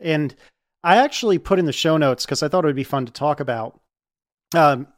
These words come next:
the topic I listed in the show notes is Steven is an Apple, Apple hipster. <laughs> And so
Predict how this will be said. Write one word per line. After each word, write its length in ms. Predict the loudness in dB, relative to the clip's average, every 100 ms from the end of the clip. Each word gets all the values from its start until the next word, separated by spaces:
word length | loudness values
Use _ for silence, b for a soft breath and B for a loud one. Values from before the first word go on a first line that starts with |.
| -8
the 180 | -4 -2
topic 460 | 0 0 2 4
I 80 | 4
listed 300 | 4 -2 -4
in 40 |
the 60 | -4
show 180 | -2 0
notes 260 | -2 -4
is 200 | -4 -6 -2
Steven 460 | 0 2 0 2
is 100 | 0
an 80 | 0
Apple, 320 | 0 -2 -6 2
Apple 260 | 2 2
hipster. 440 | -2 -4 -8 -14 -18 _ -18
<laughs> 140 | -4
And 200 | 0 0
so 520 | 0 2 4 4 4